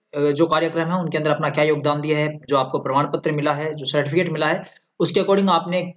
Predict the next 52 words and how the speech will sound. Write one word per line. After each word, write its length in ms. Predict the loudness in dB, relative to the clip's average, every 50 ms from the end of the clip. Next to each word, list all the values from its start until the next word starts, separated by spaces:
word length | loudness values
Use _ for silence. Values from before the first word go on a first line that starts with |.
| _
कौन 160 | 0 2 2 4
से 140 | 2 2
काम 260 | 2 0 0 0 0 2
के 80 | 2
लिए 100 | 2 2
आपको 200 | 2 0 0 0
ये 60 | 0
certificate 400 | 0 0 -4 -6 -2 -2 -2 -2
मिला 200 | -2 0 0 0
है 200 | 0 0 -2 -4 -8 _ _ _ _ _ _ -4
और 140 | -2 0 0
आपका 260 | 0 0 0 0 -2
स्तर 220 | 0 0 0 0
आपको 220 | 0 0 0 -2 -6
यहाँ 120 | -4 -2
पे 100 | -2 -2
बताना 340 | -2 0 0 0 0 0 0
है। 200 | -2 -2 -4 -6 -10 -14 _ _ _ -4
उसके 200 | -4 0 2 0
according 280 | 0 2 0 0 0 0
यहाँ 140 | 0 0 0
पे 80 | 0 0 2
auto 180 | 2 4 4 4
generate 380 | 4 2 4 4 2 2 2 0
जो 100 | 0 0
है 260 | 0 -2 -4 -8 _ _ _ -8
ये 220 | -2 0 2 2
आपको, 400 | 2 2 0 -2 0 0 0 0
अ, 580 | 0 -4 _ _ -14 -10 -8 -6 -6 -6 -8 -10 -6 _
अंक 200 | -2 -2 0 0
है 80 | -2 -2
ये 80 | -2 -2
मिल 160 | -2 -4 -2
जाएंगे। 320 | -4 -6 -6 -8 -12 -18 _ _ _ _ _ _ _ _ _ _ _ -6
उसके 160 | -4 -2 0
बाद 160 | 0 0 0 -2
में 60 | -2
यहाँ 140 | -4 -2 0
पे 60 | 0
ये 120 | 0 0 0
save 260 | 0 0 0 0 2
button 200 | 0 0 -2 -2
पे 80 | -2
click 220 | 0 0 0 0 0
करके 220 | -2 -2 0 0
ये 280 | 2 2 2 2 2 0 -4
सारी 340 | -10 -8 -4 -2 0 0
ये 240 | 0 -2 -2 -4 -2
जानकारी 340 | -2 -2 -2 -2 -2 -2 0
save 160 | 2 2 2
करनी 240 | 0 0 -2 -2 -2
है। 160 | -4 -4 -6